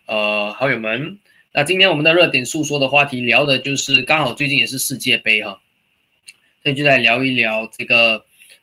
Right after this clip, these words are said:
呃，运动受伤的这个状况哦。那这个话题的，的发起呢，也是因为我们，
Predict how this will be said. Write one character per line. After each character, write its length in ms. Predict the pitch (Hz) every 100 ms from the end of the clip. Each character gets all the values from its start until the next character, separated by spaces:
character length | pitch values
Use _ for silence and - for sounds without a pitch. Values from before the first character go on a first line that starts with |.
| _
呃， 400 | 98 90 90 - -
运 340 | 254 185 143
动 360 | 143 156 120 -
受 340 | - 175 123
伤 380 | 113 - 120 127
的 160 | 113 110
这 200 | - 120
个 180 | 117 117
状 240 | 123 117
况 220 | 113 117
哦。 180 | 107 104 _ _
那 120 | - 151
这 100 | 170
个 160 | 160
话 200 | 151 160
题 220 | 135 131
的， 320 | 127 123 120 - - -
的 180 | 123 117
发 240 | 135 139
起 180 | 139 110
呢， 140 | 117
也 160 | 117 113
是 140 | 143
因 60 | 139
为 100 | 131
我 80 | 113
们， 420 | 110 113 123